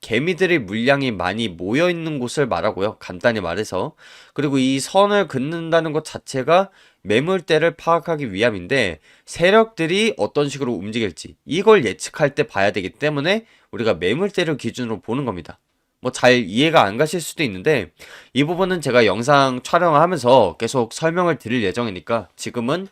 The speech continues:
그런 게 있구나 하고 편하게 들어주시면 됩니다. 그래서 지금 삼각수렴 같은 경우에는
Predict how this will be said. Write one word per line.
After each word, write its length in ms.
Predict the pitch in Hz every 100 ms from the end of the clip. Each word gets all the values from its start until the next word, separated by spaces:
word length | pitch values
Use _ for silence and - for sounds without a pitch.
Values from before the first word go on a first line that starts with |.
| _
그런 240 | - 120 139
게 80 |
있구나 420 | 117 - 135 107 -
하고 240 | 135 151
편하게 400 | - 185 208 190
들어주시면 440 | 151 110 120 117 92
됩니다. 460 | 87 95 87 117 - _ - - _
그래서 320 | 151 170 175
지금 420 | 160 131 147 143
삼각수렴 680 | 147 190 208 - - 196 175
같은 280 | 170 170
경우에는 640 | 156 143 123 127 170 104